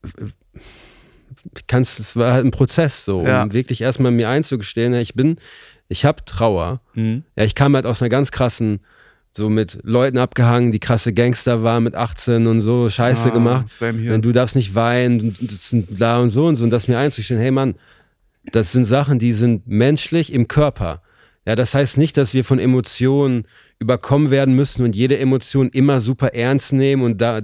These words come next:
Speaker 1: reaktiv zu Emotionen sind. Das heißt das nicht. Aber das
Speaker 2: Ja.
Speaker 1: Unterdrücken bringt nichts, weil das ist immer Energie.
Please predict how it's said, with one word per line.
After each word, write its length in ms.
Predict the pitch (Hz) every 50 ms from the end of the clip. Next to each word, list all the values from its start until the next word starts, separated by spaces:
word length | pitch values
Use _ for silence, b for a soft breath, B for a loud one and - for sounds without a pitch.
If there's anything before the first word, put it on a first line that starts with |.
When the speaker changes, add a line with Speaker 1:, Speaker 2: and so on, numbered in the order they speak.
| 90 -
Speaker 1:
reaktiv 640 | 123 107 117 131 131 120 - - - 147 175 175 -
zu 120 | - -
Emotionen 600 | 123 139 123 120 123 - - - 139 160 185 190
sind. 160 | 160 151 170 160
Das 180 | 135 123 -
heißt 260 | 151 160 196 190 -
das 160 | - 95 - -
nicht. 220 | 78 76 78 -
Aber 160 | 104 107 113 113
das 140 | 120 117
Speaker 2:
Ja. 60 | - 135
Speaker 1:
Unterdrücken 580 | 123 117 120 117 107 135 190 - - 123 127 131 b b b b b b b b b b b b
bringt 260 | 113 104 151 165 -
nichts, 180 | 98 110 - -
weil 80 | 127 110
das 200 | 120 139 131 -
ist 120 | 127 -
immer 240 | 143 151 147 139 123
Energie. 440 | 123 117 110 107 98 87 67 -